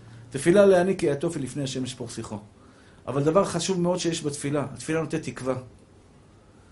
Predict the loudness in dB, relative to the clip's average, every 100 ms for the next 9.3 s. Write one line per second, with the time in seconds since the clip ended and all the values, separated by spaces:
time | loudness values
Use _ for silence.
0 | -20 -6 0 6 6 6 4 0 -2 0
1 | 2 2 4 2 0 2 4 2 2 0
2 | 0 0 0 0 2 4 4 2 -2 -2
3 | -4 -6 0 0 2 4 4 2 0 -2
4 | -2 -2 -2 -2 2 2 4 2 2 0
5 | -6 0 2 2 2 2 2 -2 -6 -14
6 | -20 -20 -20 -20 -20 -20 -20 -20 -18 0
7 | 2 4 6 6 4 4 4 4 4 4
8 | 4 2 2 4 6 6 4 0 2 2
9 | 2 0